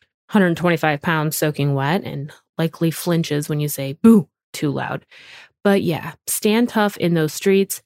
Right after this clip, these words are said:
and those sheets, baby. But then, of course, my brain went down a whole other avenue with it. Like, is that really his life's motto? I wondered. I've heard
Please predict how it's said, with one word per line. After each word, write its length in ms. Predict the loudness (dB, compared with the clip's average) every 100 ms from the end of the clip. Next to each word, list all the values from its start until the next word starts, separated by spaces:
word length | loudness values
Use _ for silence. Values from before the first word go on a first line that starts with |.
| _ _
and 320 | 2 4 4
those 320 | 2 0 -2
sheets, 400 | -4 -10 -12 -16
baby. 360 | -8 -2 2 2 0 _ -20 -20 -20 -20 -20 _ _
But 120 | -4 2
then, 140 | 4
of 120 | 2
course, 360 | 2 2 2 2
my 140 | 0
brain 300 | 2 2 4
went 180 | 2 0
down 260 | -2 0 -2
a 120 | -4
whole 460 | 0 0 2 2
other 280 | 2 2 2
avenue 380 | 0 -2 -6 -10
with 180 | -14 -16
it. 160 | -18 -20 _ _ _
Like, 400 | 0 2 0 -6 _ _
is 140 | -2 0
that 180 | 0
really 400 | 0 2 4 4
his 260 | 4 2 -2 _
life's 400 | -4 -2 -2 -6
motto? 420 | -4 -2 0 2 2 0 _ _
I 100 | -2
wondered. 360 | 2 2 2 0 -6 _ _ _ -6
I've 120 | 2
heard 180 | 2